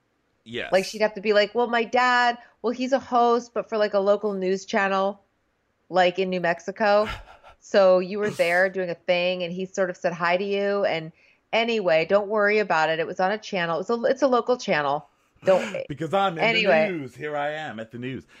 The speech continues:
Speaker 1: Hey, guess what the weather is? Eighty degrees.
Speaker 2: <laughs>
Speaker 1: I know, 'cause I listen to my good friend, the weatherman, while I was doing the news.
Speaker 2: <sighs>
Speaker 1: No, no.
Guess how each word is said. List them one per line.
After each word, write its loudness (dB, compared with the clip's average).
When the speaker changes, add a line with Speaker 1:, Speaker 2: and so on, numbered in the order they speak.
Speaker 1:
Hey, 0
guess -4
what -4
the -8
weather 0
is? -8
Eighty -4
degrees. -12
Speaker 2:
<laughs> -20
Speaker 1:
I -4
know, -4
'cause -8
I 2
listen -4
to -8
my -4
good -2
friend, -4
the -4
weatherman, -4
while -4
I -2
was -8
doing -8
the -6
news. -8
Speaker 2:
<sighs> -20
Speaker 1:
No, 0
no. -8